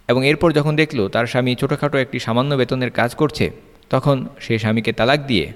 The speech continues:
তার থেকে উঁচু স্তরে থাকা আরেকজন পুরুষকে বিয়ে করে নিল। সম্প্রতি বিবিসি বাংলায়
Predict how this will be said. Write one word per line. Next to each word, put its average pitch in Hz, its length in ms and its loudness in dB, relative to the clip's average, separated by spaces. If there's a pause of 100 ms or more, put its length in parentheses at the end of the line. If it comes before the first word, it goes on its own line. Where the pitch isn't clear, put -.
(140)
তার 123 140 4
থেকে 135 260 0
উঁচু 131 280 2
স্তরে 135 280 0
থাকা 92 320 -4
আরেকজন 120 340 0
পুরুষকে 110 360 -6
বিয়ে 101 180 2
করে 92 180 0
নিল। 67 220 -4 (840)
সম্প্রতি 170 460 4
বিবিসি 156 360 4
বাংলায় 131 380 2